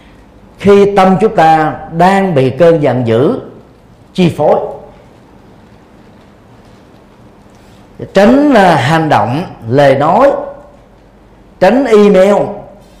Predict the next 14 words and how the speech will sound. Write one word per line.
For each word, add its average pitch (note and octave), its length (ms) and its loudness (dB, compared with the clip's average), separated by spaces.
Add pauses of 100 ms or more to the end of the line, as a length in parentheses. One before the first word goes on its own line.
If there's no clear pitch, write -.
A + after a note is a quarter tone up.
(420)
tránh A#3+ 300 2
lên, F#3 300 4
à, F3 120 0
các A3+ 180 -2 (120)
trang F#3+ 180 0
mạng C#3 120 -2
xã F#3 120 -6
hội B2+ 240 -2 (100)
Facebook, F#3 440 -2 (360)
vân D#3 140 0
vân, F#3+ 220 0 (1300)
hay E3 180 2
là C3+ 280 2
blog B3+ 140 2